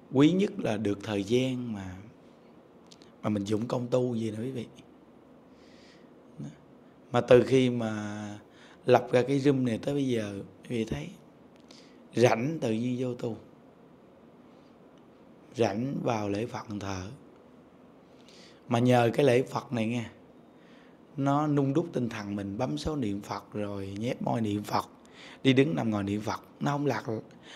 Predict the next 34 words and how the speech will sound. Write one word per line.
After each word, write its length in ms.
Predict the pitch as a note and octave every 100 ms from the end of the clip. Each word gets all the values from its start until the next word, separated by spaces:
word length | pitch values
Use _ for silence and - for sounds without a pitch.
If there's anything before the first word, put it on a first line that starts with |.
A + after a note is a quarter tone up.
| -
không 140 | D#3+ D3
có 100 | D#3+
lạc 340 | B2 G#2 G#2
cái 100 | D#3 D3+
tâm 220 | C#3 B2+
mình. 100 | G2+ F#2 - - - - - - - - -
Tại 100 | B2+
vì 480 | B2+ B2+ A#2+ A#2+ A#2 - - - - -
một 80 | C3
ngày 300 | C3+ C3 B2+
vậy 100 | C3
nó 60 |
nhắc 280 | E3+ G3 G3+
mình 120 | D3
mấy 240 | C3+ F3+ G3
lần 340 | D3 C3 A#2+
mình 80 | A#2+
lên 160 | C#3 C#3+
mình 140 | A#2+
tu 120 | D3
với 140 | C#3+ D#3
đại 180 | A#2+
chúng, 280 | A2+ D#3 G3 G#3 - - - - - -
xong 200 | - C#3+
mình 100 | C#3 A#2+
tu 120 | C#3+
với 120 | D3+
đại 160 | C#3 A#2+
chúng 240 | D3+ E3
xong 280 | E3+ D#3 C#3
cái 80 | D3
tự 140 | A#2+
nhiên 280 | A#2+ C#3 C#3
cái 120 | C3+